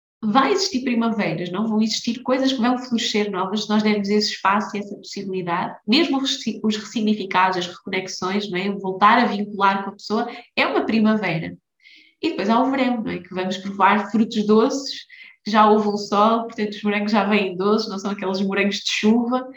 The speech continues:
Portanto, vai haver um tempo em que, se nós permitirmos, se nós também fizermos por isso, não é? Esse, ou treinarmos esse olhar também para,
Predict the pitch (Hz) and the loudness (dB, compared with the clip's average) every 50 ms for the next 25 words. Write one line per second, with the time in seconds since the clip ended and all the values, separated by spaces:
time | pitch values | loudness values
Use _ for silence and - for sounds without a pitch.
0 | - - - - - 214 208 208 202 208 202 190 - - 285 294 277 247 226 208 | -20 -20 -18 -12 -6 -6 -4 -4 -4 -4 0 2 2 2 2 2 2 2 2 2
1 | 214 208 214 214 214 226 233 - _ - - _ _ _ - 214 214 208 208 - | 2 2 2 0 0 -2 -2 -6 _ -20 -20 _ _ _ -4 -2 0 0 0 -2
2 | - 208 226 277 285 277 - 233 208 208 214 208 196 214 220 220 - - - 208 | 0 2 2 2 2 0 -2 -2 -2 -2 -2 -2 -2 -2 -2 -2 -4 -6 -2 0
3 | 202 233 226 220 - - - _ _ _ _ - 220 202 - 233 294 285 269 254 | 0 0 0 -2 -6 -12 -14 _ _ _ _ -4 -2 2 4 4 4 2 2 0
4 | 226 214 208 202 202 196 202 196 - - 202 185 190 202 240 247 - - 185 185 | 2 2 2 0 0 -4 -8 -10 -12 -12 -10 -6 -4 -4 -4 -4 -4 -8 -6 -4
5 | 208 240 240 - - - - - 175 196 - - - 208 214 208 202 - - - | -4 -4 -4 -6 -10 -14 -10 -6 -6 -4 -4 -4 -2 2 2 2 2 0 -6 -8
6 | - - 202 247 247 233 - - - _ _ - 214 214 214 208 220 226 240 240 | -2 2 4 4 4 2 0 -6 -14 _ _ 0 2 4 4 6 6 4 4 4
7 | 220 214 220 226 214 214 202 202 196 196 190 196 196 196 - - - - - _ | 2 0 0 -2 -2 -4 -4 -2 0 0 0 0 0 -2 -6 -14 -20 -20 -20 _
8 | - 175 175 175 190 214 226 220 214 - 208 208 208 202 202 196 190 185 180 | -6 -4 0 2 2 2 2 2 0 0 0 0 0 0 0 -2 -2 -4 -8